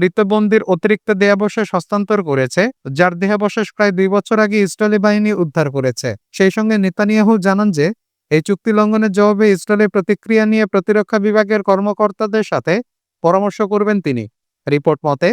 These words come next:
গাজায় দুই বছরের যুদ্ধের সময় ইসরায়েলি সেনাবাহিনী প্রায় একান্ন জন বন্দির মৃতদেহ উদ্ধার করে। এদিকে ইসরায়েলের Hostages and Missing Families Forum বলেছে, চুক্তি অনুযায়ী আটচল্লিশ জন বন্দীকে ফেরত দেওয়ার সময়সীমা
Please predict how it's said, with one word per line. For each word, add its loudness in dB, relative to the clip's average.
গাজায় 0
দুই 4
বছরের 0
যুদ্ধের 0
সময় 0
ইসরায়েলি 0
সেনাবাহিনী 0
প্রায় 2
একান্ন 0
জন 0
বন্দির 0
মৃতদেহ 0
উদ্ধার -2
করে। -2
এদিকে 0
ইসরায়েলের 2
Hostages 0
and 0
Missing -2
Families 0
Forum 0
বলেছে, 0
চুক্তি 2
অনুযায়ী 0
আটচল্লিশ 0
জন 0
বন্দীকে 0
ফেরত 0
দেওয়ার 4
সময়সীমা -2